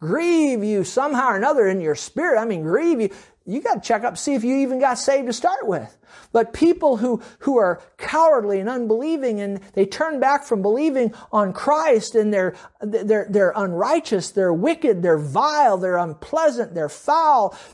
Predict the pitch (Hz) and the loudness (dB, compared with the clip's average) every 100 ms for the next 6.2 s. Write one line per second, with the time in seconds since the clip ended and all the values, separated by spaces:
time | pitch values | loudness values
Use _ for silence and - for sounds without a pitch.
0 | - 214 202 202 208 190 208 185 156 175 | -2 0 2 0 0 -2 0 0 0 -4
1 | 277 330 - 190 - 180 175 320 339 330 | -2 -2 -2 -6 -4 -6 -2 2 4 2
2 | 226 190 180 196 190 - - 190 170 185 | -2 -4 -2 -4 -6 -12 -6 -4 -2 -2
3 | 190 170 180 233 311 226 202 185 196 302 | -2 -2 0 2 2 0 0 0 0 0
4 | 311 226 135 - - 269 294 285 302 285 | 2 0 -2 -14 -4 0 2 0 -4 -4
5 | - 220 196 285 302 160 - - _ 220 | -4 -2 0 0 0 -6 -10 -20 _ 2
6 | 214 | 2